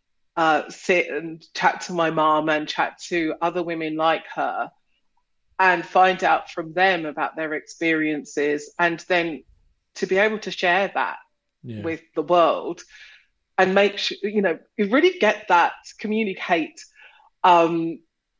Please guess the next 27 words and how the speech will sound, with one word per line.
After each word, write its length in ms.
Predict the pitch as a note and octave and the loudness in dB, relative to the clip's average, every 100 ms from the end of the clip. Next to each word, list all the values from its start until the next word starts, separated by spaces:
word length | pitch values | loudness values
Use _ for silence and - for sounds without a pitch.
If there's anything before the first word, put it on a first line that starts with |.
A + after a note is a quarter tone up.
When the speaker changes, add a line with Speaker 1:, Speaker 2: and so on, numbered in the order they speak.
| _ _ _ _ - G#3+ | _ _ _ _ -4 -2
Speaker 1:
about 460 | F3+ F#3+ F#3+ - | 4 6 6 2
what 240 | - F3 - | -2 -4 -2
they 160 | D3+ | -6
did, 360 | C#3 A2+ G#2 - - - _ _ _ - | -4 -8 -8 -12 -18 -20 _ _ _ -2
uh, 120 | F#3 E3 | 0 2
uh, 280 | D#3+ D#3 D3+ | 0 0 -4
what, 260 | D3+ - | -4 -4
and, 220 | F3 E3 D3+ - | -4 -6 -10 -6
and 200 | E3 D#3 - D3+ _ | -6 -6 -12 -20 _
what 240 | E3+ - | -2 -2
they 320 | E3+ D3+ D3 - _ _ _ | 0 0 -2 -10 _ _ _
contributed. 880 | F3+ D#3+ - F3+ D3+ D#3 - A#2+ - | -10 -6 -6 -6 -8 -8 -8 -10 -8
I 40 | - | -10
Speaker 2:
Mm-hmm. 0 | G#3+ | -10
Speaker 1:
think 220 | A3+ G#3+ | -8 -8
it's, 240 | - - - | -10 -14 -18
it's 180 | G3+ F3+ | -16 -16
just 240 | - - - | -16 -14 -10
been 240 | D3 C#3+ | -10 -10
fantastic. 720 | - C#3+ - C3+ - - - - - _ _ | -14 -14 -12 -14 -12 -12 -12 -18 -20 _ _
Yeah. 320 | E3+ D3 A#2+ - _ _ _ _ _ _ _ - | -8 -6 -8 -10 _ _ _ _ _ _ _ -8
Speaker 2:
And, 300 | F3+ E3 - | -6 -6 -8
and 140 | - F3 | -6 -4
you 60 | |
think, 260 | D3+ A3 F3+ | -2 -4 -6
you 180 | - G3 | -6 -2
know, 300 | F3+ C#3 | 0 -2